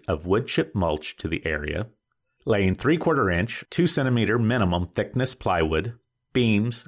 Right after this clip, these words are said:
commercial logging, or road mats over a four inch plus ten plus centimeter layer of wood chip mulch, applying four to six inches, ten to fifteen centimeters of gravel over a taut, staked geotextile fabric.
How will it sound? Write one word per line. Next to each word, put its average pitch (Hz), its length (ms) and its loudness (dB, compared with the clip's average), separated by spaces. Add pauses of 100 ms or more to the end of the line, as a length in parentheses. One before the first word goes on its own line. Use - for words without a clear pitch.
(120)
commercial 101 420 0
logging, 120 500 0
or 107 160 2
road 113 300 2
mats 87 380 -2 (120)
over 101 240 4
a 85 100 2
four 127 400 0
inch 113 360 -2
plus 85 480 -2
ten 85 200 -2
plus - 360 -4
centimeter 101 580 0
layer 87 320 0
of 80 260 -4
wood 85 200 0
chip - 260 -6
mulch, - 540 -6 (500)
applying 113 400 0
four 135 220 2
to 165 80 2
six 208 360 0
inches, 98 500 0 (180)
ten 107 180 2
to 98 60 2
fifteen 101 380 0
centimeters 95 580 2
of 90 240 -2
gravel 110 440 2
over 90 280 2
a 82 80 2
taut, - 420 -2 (140)
staked - 480 -2 (120)
geotextile 90 840 0
fabric. 76 520 -8